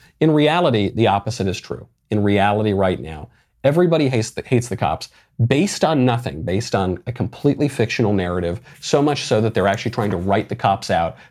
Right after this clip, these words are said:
of popular culture. Even though cops are getting sniped left and right during these riots, cops' lives are not considered to matter at all by the popular culture.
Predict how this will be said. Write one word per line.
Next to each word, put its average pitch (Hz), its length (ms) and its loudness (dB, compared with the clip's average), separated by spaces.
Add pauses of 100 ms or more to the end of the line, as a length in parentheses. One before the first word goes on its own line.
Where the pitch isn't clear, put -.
(140)
of 95 420 0 (280)
popular 101 420 0
culture. 90 340 -4
Even 131 140 0
though 151 100 0
cops 151 480 -2 (240)
are 120 100 4
getting 117 380 2 (240)
sniped - 720 0
left 127 420 2
and 147 160 4
right 117 300 2 (100)
during 110 280 2
these 95 180 0
riots, 82 480 -4 (240)
cops' - 340 -2
lives 120 300 2
are 107 40 -2
not 120 200 0
considered 131 400 0
to 117 80 -2
matter 98 400 0
at 117 240 -2
all 120 460 2 (200)
by 104 120 4
the 98 80 -2
popular 87 480 -2
culture. 95 460 -4